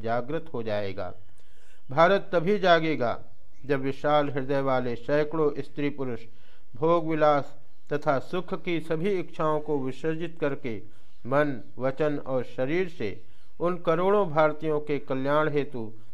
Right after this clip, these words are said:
सचेष्ट होंगे, जो निर्धनता व अज्ञान के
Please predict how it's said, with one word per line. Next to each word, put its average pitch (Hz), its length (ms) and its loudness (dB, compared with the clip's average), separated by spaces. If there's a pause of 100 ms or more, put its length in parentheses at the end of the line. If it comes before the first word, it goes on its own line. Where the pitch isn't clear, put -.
(220)
सचेष्ट 151 440 -2
होंगे, 98 400 -4 (760)
जो 170 160 2
निर्धनता 180 680 2
व 180 260 2
अज्ञान 160 560 0
के 175 180 -2